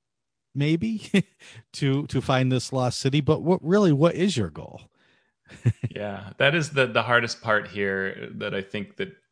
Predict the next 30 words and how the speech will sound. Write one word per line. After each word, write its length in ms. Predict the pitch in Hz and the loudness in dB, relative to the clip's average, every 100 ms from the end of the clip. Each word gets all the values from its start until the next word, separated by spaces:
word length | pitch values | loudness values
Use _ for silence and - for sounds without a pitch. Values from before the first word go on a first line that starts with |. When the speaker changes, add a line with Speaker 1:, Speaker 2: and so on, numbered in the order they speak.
| _ | _
Speaker 2:
could 140 | - 131 | -4 -4
have 100 | 104 | -4
used 340 | 107 107 101 | -4 -4 -4
some 320 | - 98 95 - | -6 -6 -8 -10
rework, 640 | 95 98 101 98 98 95 | -8 -8 -6 -4 -4 -6
some 140 | - 98 | -6 -6
development, 720 | 90 92 95 95 92 95 - _ | -6 -4 -4 -4 -6 -10 -16 _
um, 540 | 92 92 95 95 - - | -10 -8 -8 -10 -12 -16
you 160 | - 92 | -12 -10
know, 240 | 90 90 - - - | -8 -10 -12 -16 -14
kind 180 | - 95 | -8 -6
of 120 | 82 | -4
after 260 | 101 98 110 | -4 -2 0
everything's 340 | 104 98 95 | 0 -2 -6
turned 320 | - 107 95 98 | -6 -4 -2 -2
in 260 | 98 98 | -2 -4
and 100 | 92 | -4
you 100 | 92 | -4
look 220 | 95 95 | -4 -4
at 80 | 98 | -6
the 60 | 90 | -10
project 540 | - 98 95 98 - | -4 0 0 -2 -6
and 80 | 92 | -10
you 40 | |
go, 120 | 90 92 | -8 -8
"Okay, 180 | - | -6
what's 220 | 92 98 - | -6 -6 -6
going 180 | 95 | -6
on 200 | 92 95 | -4 -4
here?" 260 | 92 90 90 | -4 -6 -8